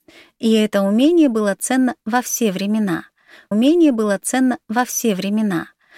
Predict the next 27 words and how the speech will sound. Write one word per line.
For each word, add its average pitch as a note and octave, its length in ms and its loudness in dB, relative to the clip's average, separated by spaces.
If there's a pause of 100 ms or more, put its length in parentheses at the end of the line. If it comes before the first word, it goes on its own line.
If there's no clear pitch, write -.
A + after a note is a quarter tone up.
(180)
Вспомнить - 560 -4
хотя B3+ 260 -2
бы A#3+ 120 2
повесть B3 480 0
о G#3 100 -2
маленькой G3+ 420 -2
принцессе G3 560 -6
Саре F#3+ 360 -2
Кру, F4+ 360 -4 (180)
написанную C#4+ 680 0
Фрэнсис G3 600 -2
Бернетт. F3 560 -2 (880)
Источником B3+ 840 -2
необычайного G3 760 -4
влияния, F#3 540 -6
которое F#3 440 -4
имела F#3 340 -4
на F#3+ 160 -4
учениц F#3+ 440 -4
Сара, F4+ 420 -2
было G3 400 -4
то, D#4 220 -2 (100)
что - 240 -6
она F#3+ 180 -2
чудесно A3 600 -4
рассказывала A3 720 -4
сказки. G#3+ 600 -6